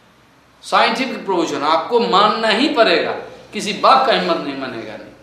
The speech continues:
भगवान का नाम में क्या ताकत है, भगवान का नाम और भगवान सेम है, ये हम प्रूव करेंगे।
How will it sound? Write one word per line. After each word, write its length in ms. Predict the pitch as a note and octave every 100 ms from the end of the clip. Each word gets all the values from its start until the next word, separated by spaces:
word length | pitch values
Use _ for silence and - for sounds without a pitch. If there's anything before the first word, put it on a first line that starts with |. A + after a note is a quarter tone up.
| _ _ _ _ _ _
भगवान 400 | C3 C#3+ D#3+ D3+
का 60 | D3
नाम 320 | C#3 D3 D3+
में 140 | D3 -
क्या 160 | C#3
ताकत 440 | C3+ C3 C3 D#3+ F#3+
है, 160 | F3+
भगवान 260 | C3 C3 C3+
का 160 | C3+
नाम 340 | B2+ C#3+ F#3 F#3
और 80 | E3+
भगवान 420 | - B2+ C3+ -
सेम 360 | - F#3+ G3+
है, 340 | F3 G3 F#3+ - - -
ये 60 | B2
हम 80 | C3
प्रूव 300 | - D#3+ -
करेंगे। 500 | B2 A2 G#2+ G2+